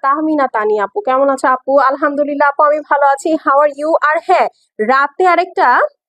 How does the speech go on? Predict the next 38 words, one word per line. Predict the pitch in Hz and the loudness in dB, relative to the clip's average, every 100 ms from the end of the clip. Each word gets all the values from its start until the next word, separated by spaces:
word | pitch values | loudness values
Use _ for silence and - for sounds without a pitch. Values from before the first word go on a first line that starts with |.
| _ _ - | _ _ -20
গুলজি | 220 254 330 339 349 339 | -10 -4 -2 0 0 0
লাইভ | 277 254 - | -2 -2 -4
কর-, | 226 190 - | -4 -2 0
আহ, | 220 220 | 0 0
গুলজি | 262 294 247 | -2 -2 -2
না, | 185 | -2
সরি, | 226 196 190 | -2 -2 -4
গুলজি | 262 285 370 370 | -6 -2 0 0
কি | 294 - _ _ _ _ _ | -2 -4 _ _ _ _ _
খেয়াল | 277 262 269 | -2 0 0
তো | 294 | 0
নাই, | 320 233 - _ _ _ _ | 2 0 -2 _ _ _ _
কোনটা | 269 269 269 | -4 -2 0
যেন | 294 294 | -2 -2
সেট | 294 - | -4 0
করলাম। | 302 294 190 160 _ _ _ _ _ _ _ _ | -2 0 -4 -6 _ _ _ _ _ _ _ _
আচ্ছা, | 214 - - 240 370 - - _ 571 320 - - 605 381 - 554 359 370 415 494 _ _ - | -6 -6 -6 -4 -4 -8 -18 _ _ _ -20 -16 -14 -14 -20 -20 -20 -20 -20 -20 _ _ -8
একটা | 262 320 - | -4 -2 0
সুন্দর | 330 339 | 0 0
ক্যাটালগে | 311 285 311 302 262 | 0 -2 -2 -2 -2
লাইভ | 214 - | -4 -4
করবো। | 214 214 226 | -4 -2 -2
দাঁড়ান, | 214 208 | -2 -2
আমি, | 208 226 220 | -2 -4 -4
আমার | 226 | -6
কাছে | 240 277 214 | -6 -6 0
বইটা | 233 233 254 | -2 2 -2
আছে | - 262 | -2 -4
কিনা | 294 | -2
আমি | 240 | -2
একটু | 214 208 | -4 -8
দেখি। | 208 403 226 | -6 -4 -4
আচ্ছা, | 226 220 | -2 -2
নেহা | 240 254 - | -2 -2 -4
খাতুন | 240 254 220 | -4 -2 -2
আপু | 214 208 | -2 -4
জয়েন | 202 202 | -4 -4
করেছে। | 214 214 | -6 -2